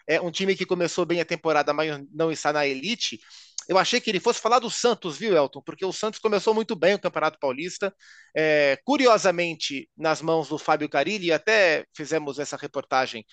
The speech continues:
numa, numa das edições do Sport Center, é,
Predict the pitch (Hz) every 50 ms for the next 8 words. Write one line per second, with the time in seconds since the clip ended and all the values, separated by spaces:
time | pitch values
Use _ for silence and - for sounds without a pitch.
0 | - - - _ - 151 165 160 135 143 139 - 147 151 156 156 156 151 139 147
1 | 147 131 - - 139 139 131 120 135 135 - - - 131 123 - - 214 220 196
2 | - - 113 - - _ _ _ - _ - - - _ - 151 156 160 160 156
3 | 156 156 156 151 151 147 147 143 143 135 -